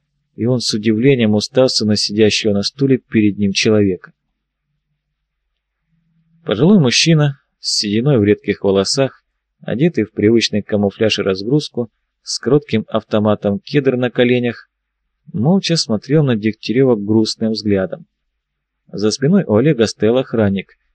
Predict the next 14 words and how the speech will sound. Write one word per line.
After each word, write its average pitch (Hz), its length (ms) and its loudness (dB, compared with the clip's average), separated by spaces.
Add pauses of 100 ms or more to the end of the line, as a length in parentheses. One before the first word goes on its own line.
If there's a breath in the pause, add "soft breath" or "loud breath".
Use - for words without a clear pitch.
держа 107 380 0
одну 107 240 0
руку 113 280 0
у 107 60 4
него 104 220 0
на 104 140 0
плече. - 460 -6 (680)
Краем 104 300 0
глаза 113 340 0
он 104 160 0
рассмотрел 110 580 0 (300)
обычно 107 540 0
экипированного 104 680 0
боевика, 110 600 0